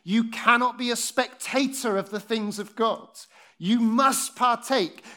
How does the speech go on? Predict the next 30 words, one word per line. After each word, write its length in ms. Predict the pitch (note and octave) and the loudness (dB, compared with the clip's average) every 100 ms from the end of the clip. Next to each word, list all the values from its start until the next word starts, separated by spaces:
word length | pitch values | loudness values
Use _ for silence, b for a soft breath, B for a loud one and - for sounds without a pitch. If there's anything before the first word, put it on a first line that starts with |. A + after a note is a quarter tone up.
| - | -2
You 240 | A#3 C4 | 2 4
must 680 | A#3+ A#3+ C4+ - - - - - | 4 4 4 2 -4 -10 -20 -14
enjoy. 680 | A3 A3+ G#3 G3+ A#3 F3+ C3+ B B _ | -6 -2 0 2 2 2 -2 B B _
You 200 | F3+ G#3 | -4 -2
must 800 | F#3+ A3 A3 - - - - - _ _ | 0 0 0 -2 -10 -12 -14 -20 _ _
feed 580 | _ - G#3+ E3+ B2 - _ _ | _ -8 -6 -6 -10 -18 _ _
upon 520 | C3+ - C#3 B2+ B2+ _ _ _ _ _ - | -18 -8 -8 -8 -12 _ _ _ _ _ -14
the 100 | A#2 | -10
Lamb. 360 | A#2+ G#2+ G2+ _ _ _ _ _ _ _ _ _ _ _ _ | -10 -12 -20 _ _ _ _ _ _ _ _ _ _ _ _
And 120 | D#3 | -12
for 80 | E3 | -4
those 220 | F#3 F#3+ | -2 -2
of 100 | F#3+ | -4
you 220 | G3 F3 | -6 -2
who 40 | E3 | 0
are 180 | E3+ E3+ | 0 0
believers, 760 | C#3 B2 A#2+ A#2 A2+ - - b b b | -4 -10 -12 -16 -18 -16 -16 b b b
if 220 | D3 - | -18 -12
you 140 | E3+ F#3+ | -8 -4
want 140 | G#3 | -4
to 60 | G3+ | -4
be 120 | F#3+ | -8
sustained 880 | - E3 - - - G3 F#3+ C3+ B2 | -10 -8 -6 -8 -2 -2 -2 -8 -12
in 220 | C3+ C3+ | -14 -12
this 200 | C3+ - | -12 -14
life, 680 | C#3 C3+ - - - - _ _ _ _ _ _ _ _ _ _ _ _ _ _ | -10 -12 -12 -20 -20 -20 _ _ _ _ _ _ _ _ _ _ _ _ _ _
if 220 | B2+ - | -20 -12
you 100 | E3+ | -8
want 160 | D#3+ D#3 | -6 -6
to 180 | D3+ | -6